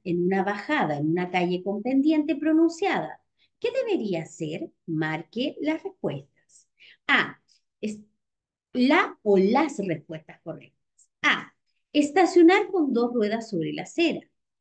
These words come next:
B, estacionar detrás de otro auto. C, dejar el volante girado hacia la acera y dejar puesto el freno de mano. En bajada en una calle con pendiente pronunciada.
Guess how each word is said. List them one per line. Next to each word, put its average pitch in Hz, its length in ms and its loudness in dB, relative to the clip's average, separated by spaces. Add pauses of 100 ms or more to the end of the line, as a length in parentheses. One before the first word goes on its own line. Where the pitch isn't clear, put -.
B, 180 440 0
estacionar 196 680 -4
detrás 247 460 -4
de 262 140 0
otro 214 320 -2
auto. 156 200 -8 (640)
C, - 460 2 (260)
dejar 339 380 4 (120)
el 381 60 8
volante 302 460 2
girado 196 520 -2
hacia 196 300 -6
la 170 120 -6
acera 208 540 -4
y 330 120 2
dejar 311 420 -2
puesto - 580 -6 (140)
el 170 220 -4
freno 160 340 -2
de 156 120 -4
mano. - 260 -10 (1600)
En 170 260 4
bajada 262 520 -2 (220)
en 196 240 0
una 262 240 0
calle 254 400 -4
con 185 240 -4
pendiente 190 720 -2
pronunciada. 311 960 0